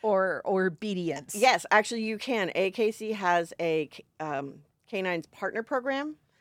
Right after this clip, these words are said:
Speaker 2: in which you can register y-, any mixed breed dog, and they
Speaker 1: Mm-hmm.
Speaker 2: can compete in any of the, these sports, which is fabulous because a lot of people this way, they get to do something with their dog.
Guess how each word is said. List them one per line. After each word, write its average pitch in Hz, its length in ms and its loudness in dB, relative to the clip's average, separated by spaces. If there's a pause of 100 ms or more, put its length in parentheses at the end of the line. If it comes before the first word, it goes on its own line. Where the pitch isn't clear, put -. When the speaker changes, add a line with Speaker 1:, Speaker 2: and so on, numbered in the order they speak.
(420)
Speaker 2:
in 185 180 0
which 185 200 -2
you 190 140 -8
can 190 340 -2
register 190 600 0
y-, 165 180 -10 (180)
any 190 380 0
mixed 180 340 -4
breed 180 260 -8
dog, 175 420 0 (160)
and 175 140 -2
they 165 80 2
Speaker 1:
Mm-hmm. 202 100 -2
Speaker 2:
can 165 120 -4
compete 180 520 -6
in 165 340 -4 (460)
any 175 220 2
of 165 100 0
the, 160 280 -4
these 160 220 -12
sports, - 680 -6 (240)
which 175 160 -8
is 175 160 -6
fabulous 165 600 4
because 156 260 -6
a 151 60 -2
lot 151 280 4
of 185 80 0
people 185 320 -2
this 170 180 -4
way, 160 240 2
they 151 140 0
get 135 160 -4
to 131 100 -14
do 139 160 -12
something 160 320 -6
with 185 80 -4
their 185 140 -2
dog. 175 440 2